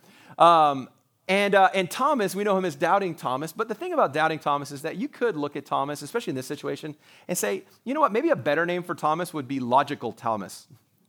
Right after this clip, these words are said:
A little bit. And in this situation specifically, 'cause he's the one who says, "Well, they tried to kill us before, so we might as well go. They're just gonna kill us," you know. Now, it speaks of his faith. He had faith. "All right, if this is what God wants, then we're just gonna do it. That's a great thing."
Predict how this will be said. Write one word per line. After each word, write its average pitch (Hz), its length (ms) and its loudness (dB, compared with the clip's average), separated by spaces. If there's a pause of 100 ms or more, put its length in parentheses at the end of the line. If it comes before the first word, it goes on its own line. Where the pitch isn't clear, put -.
(120)
A 156 100 -2
little 170 220 4
bit. 92 200 -6 (380)
And 180 100 6
in 208 80 6
this 269 140 2
situation 208 480 0
specifically, 170 640 -4
'cause - 220 -4
he's 285 200 0
the 214 80 -2
one 214 140 2
who 180 80 -2
says, 175 400 2
"Well, 165 400 4 (240)
they 180 80 4
tried 226 220 6
to 214 40 0
kill 196 200 2
us 175 100 0
before, 151 540 -2 (180)
so 175 140 -2
we 175 40 2
might 185 180 8
as 180 60 2
well 160 200 2
go. 160 200 2
They're 160 120 0
just 160 100 -2
gonna 160 160 -2
kill 156 240 2
us," 127 180 -2
you 156 80 -2
know. 139 200 0 (160)
Now, 285 100 6
it 254 60 4
speaks 233 240 -2
of 196 80 2
his 196 160 2
faith. 143 260 -2
He 202 100 -4
had 190 220 0
faith. 190 260 0
"All 165 120 2
right, 226 180 4
if 151 80 -2
this 175 160 -4
is 170 80 -10
what 180 200 -2
God 180 200 6
wants, 208 300 2
then 175 100 -4
we're 170 120 -2
just 180 120 -6
gonna 175 140 -6
do 165 140 0
it. 214 100 -4
That's 165 180 -4
a 151 60 -8
great 156 320 -2
thing." 214 260 -4